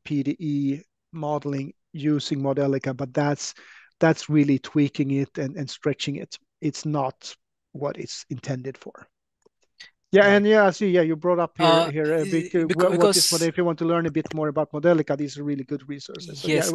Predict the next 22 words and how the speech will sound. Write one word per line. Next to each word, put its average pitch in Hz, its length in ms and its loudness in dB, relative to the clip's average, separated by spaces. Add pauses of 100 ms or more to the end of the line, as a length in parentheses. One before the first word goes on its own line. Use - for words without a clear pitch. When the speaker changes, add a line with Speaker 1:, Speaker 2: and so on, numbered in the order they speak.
Speaker 1:
I 165 80 4
Speaker 2:
and - 100 -4
Speaker 1:
get. - 120 -4
Speaker 2:
al-, - 160 -16 (380)
and, 180 160 0
and 190 140 2
also 202 680 4
when 170 180 -2
we 180 80 -6
got 180 240 -2
this - 160 0
question 170 400 -2
about 160 380 0 (100)
where 151 160 -2
can 151 240 -2
I 147 180 0
learn 147 300 -4
about 139 420 -2
multi-body 139 600 0
modeling, 175 580 0 (560)
uh, 151 300 4 (100)
like, 165 260 -2